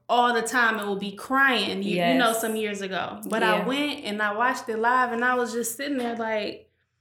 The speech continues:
Speaker 1: "This is falling on deaf ear." Like, it's fall-, it's not,
Speaker 2: Really?
Speaker 1: it's not sinking into my spirit. So I
Speaker 2: Yeah.
Speaker 1: remember going home that night and I just cried, like, "Lord, like, what is this about? Like, am I, is this something in my life right now that I
Speaker 2: Yeah.
Speaker 1: need to remove that's blocking me,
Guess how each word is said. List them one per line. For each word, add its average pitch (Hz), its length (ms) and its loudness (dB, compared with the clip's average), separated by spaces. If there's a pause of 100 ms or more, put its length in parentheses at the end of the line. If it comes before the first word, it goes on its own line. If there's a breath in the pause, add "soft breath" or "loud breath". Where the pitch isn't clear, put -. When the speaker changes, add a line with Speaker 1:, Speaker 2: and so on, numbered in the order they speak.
(1000)
Speaker 1:
"This 277 300 -2
is 262 160 -4
falling 262 420 2
on 220 160 -2
deaf 220 200 -2
ear." 220 120 2
Like, 202 180 0
it's 247 180 0
fall-, 254 300 2
it's 233 160 -2
not, 240 380 2
Speaker 2:
Really? - 120 -2
Speaker 1:
it's 226 120 -2
not 247 280 2
sinking 233 300 -6
into 220 180 -6
my 202 160 0
spirit. 202 380 -4
So 202 100 2
I 233 100 4
Speaker 2:
Yeah. 233 60 0
Speaker 1:
remember 240 280 0
going 214 280 -2
home 226 260 -6
that 196 180 -4
night 214 220 -4
and 208 80 -6
I 214 120 -4
just 196 260 -10
cried, 214 460 -2
like, - 360 -6
"Lord, 233 320 -6
like, 202 200 -2
what 302 180 -2
is 262 120 -4
this 240 180 -6
about? 202 300 0
Like, 185 200 -6
am 202 100 -6
I, 254 240 0
is 233 140 -2
this 277 160 -4
something 269 320 -2
in 233 100 -2
my 196 180 2
life 233 300 0
right 240 160 0
now 240 160 4
that 220 100 2
I 220 40 4
Speaker 2:
Yeah. 220 60 -2
Speaker 1:
need 220 120 -4
to 220 100 -8
remove 208 380 -2
that's 196 200 -4
blocking 226 440 -4
me, 226 280 -10